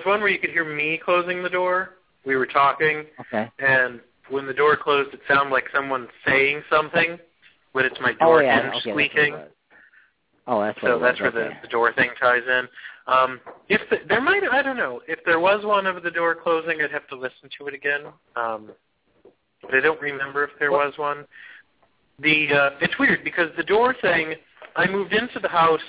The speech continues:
Speaker 1: in December, and my first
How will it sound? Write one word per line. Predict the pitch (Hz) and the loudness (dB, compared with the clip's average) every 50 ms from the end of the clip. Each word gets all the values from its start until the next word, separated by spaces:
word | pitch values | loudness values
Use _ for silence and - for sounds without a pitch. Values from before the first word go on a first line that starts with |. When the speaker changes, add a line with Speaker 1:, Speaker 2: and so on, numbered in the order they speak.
| - - | -12 -8
Speaker 1:
in | - 156 156 | -6 -6 -4
December, | 147 135 - - 156 139 127 113 104 - - _ _ _ _ _ _ _ _ _ _ _ - - - - - - _ _ _ - - | -4 -4 -2 0 0 0 -2 -4 -8 -14 -16 _ _ _ _ _ _ _ _ _ _ _ -20 -20 -20 -20 -20 -20 _ _ _ -8 -6
and | 139 135 131 135 135 135 135 135 139 139 139 131 - - - _ _ _ _ _ | -2 0 2 4 4 4 4 4 2 -2 -6 -10 -16 -20 -20 _ _ _ _ _
my | 143 151 160 156 156 - - - | -2 0 2 2 2 0 -4 -12
first | - - - | -14 -14 -12